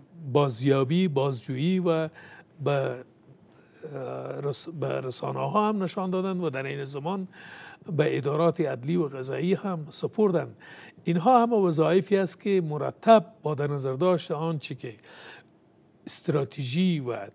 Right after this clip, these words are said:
تاکتیک و همچنان وضعیت اپراتیفی در منطقه برای ما اجازه می‌ده، در مراحل مختلفه ای را طی می‌کنیم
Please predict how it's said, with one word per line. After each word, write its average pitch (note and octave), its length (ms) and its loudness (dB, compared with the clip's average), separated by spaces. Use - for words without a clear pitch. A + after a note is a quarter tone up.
تاکتیک F#3+ 600 -6
و C#3+ 80 -4
همچنان B2+ 640 -8
وضعیت D3 600 -2
اپراتیفی D3+ 600 -6
در D3+ 180 -2
منطقه C3 560 -8
برای D#3 180 2
ما C#3+ 140 -2
اجازه C#3 400 -4
می‌ده، F#3+ 460 0
در D3 260 -4
مراحل C#3 480 -4
مختلفه C3 580 -8
ای D3+ 220 -6
را C#3+ 80 -10
طی F3+ 260 0
می‌کنیم F#3 460 -4